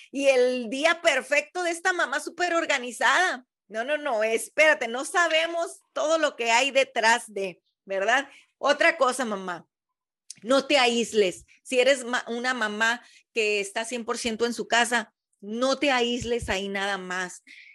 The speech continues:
Quiero invitarte a que mires hacia adentro de nuevo, mires hacia adentro y pienses, a ver,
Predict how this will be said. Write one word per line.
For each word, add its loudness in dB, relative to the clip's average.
Quiero 4
invitarte 2
a 0
que -2
mires 2
hacia -4
adentro -6
de -4
nuevo, -10
mires 2
hacia 0
adentro -2
y -10
pienses, -4
a -4
ver, 2